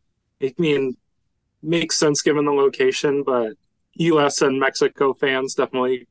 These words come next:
showed out the strongest of anyone who was there. Um, but yeah, just, I'd never been to an international sporting event either, so it's just a very cool environment.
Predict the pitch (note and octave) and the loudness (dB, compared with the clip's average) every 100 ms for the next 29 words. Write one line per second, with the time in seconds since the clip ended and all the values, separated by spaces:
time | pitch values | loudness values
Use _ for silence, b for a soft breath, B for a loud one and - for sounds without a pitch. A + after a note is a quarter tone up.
0 | _ - D3+ C3 A#2+ B2 - D3 C3+ - | _ -2 0 2 0 -2 -2 -2 0 0
1 | B2 B2+ C3+ C3+ - C3 C3+ C3+ _ - | 0 0 0 0 0 0 0 -2 _ -8
2 | C#3 C#3 C#3+ C3+ C#3+ D3 D3 D#3+ D#3 D#3+ | -2 0 2 0 0 -2 -2 -2 -2 -4
3 | - _ _ _ _ _ _ C3 B2 A2 | -10 _ _ _ _ _ _ -2 -2 -2
4 | A2 - C#3 E3+ F#3 B2 - D3 - - | -8 -6 -4 0 0 0 0 0 -2 -14
5 | - D#3 E3 F3+ C#3+ D3 D3+ B2+ B2+ B2 | -6 -2 0 2 2 2 2 0 0 -2
6 | B2 - B2 A2+ - B2+ C3 A#2 G#2+ A2 | -6 -6 -4 -4 -2 0 0 0 -4 -10
7 | B2 D#3 D3+ C3 C3 D3+ - B2+ A#2+ B2 | -14 -6 -4 -4 -4 -4 -2 -2 -4 -8
8 | _ b b b b - - E3+ D3 B2+ | _ b b b b -10 -4 0 2 4
9 | C3+ C#3 C3 A#2 _ _ - D#3 C#3+ C3+ | 4 4 2 -2 _ _ -4 2 4 4
10 | B2+ A#2+ C3 A#2 A#2 A#2 A#2 G#2+ A2+ | 2 -2 -4 -2 0 0 0 -4 -10